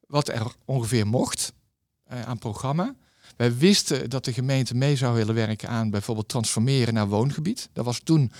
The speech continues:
nog helemaal niet zo vanzelfsprekend. Maar wij wisten, we hadden geen zekerheid, maar we wisten wel dat daar de gedachten naar uitgingen. Het was niet alleen voor ons belangrijk, maar ook voor, voor de, de ambtenaren bijvoorbeeld. Die wisten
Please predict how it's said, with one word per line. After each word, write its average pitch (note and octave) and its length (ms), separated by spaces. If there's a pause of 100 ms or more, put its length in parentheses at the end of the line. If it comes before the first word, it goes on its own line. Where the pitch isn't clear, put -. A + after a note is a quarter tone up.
(180)
nog B2 140
helemaal D3 420
niet B2 160
zo A#2+ 140
vanzelfsprekend. B2+ 800 (480)
Maar B2+ 100
wij B2+ 140
wisten, E3 360
we G2+ 60 (180)
hadden B2+ 200
geen A#2 120
zekerheid, F3 540
maar C#3+ 120
we C3+ 60
wisten C3 300
wel D3 140
dat D3 120
daar C#3 100
de C3+ 80
gedachten C#3+ 440
naar - 100
uitgingen. G#2+ 460 (560)
Het - 100
was D#3+ 140
niet G3 160
alleen F3 320 (800)
voor - 220
ons B3 200
belangrijk, C#3 580
maar D#3 160
ook F#3 200
voor, D3 400 (180)
voor A#2+ 420
de, A#2 300 (240)
de - 120
ambtenaren A#2 580
bijvoorbeeld. - 440
Die C3+ 180
wisten G3 500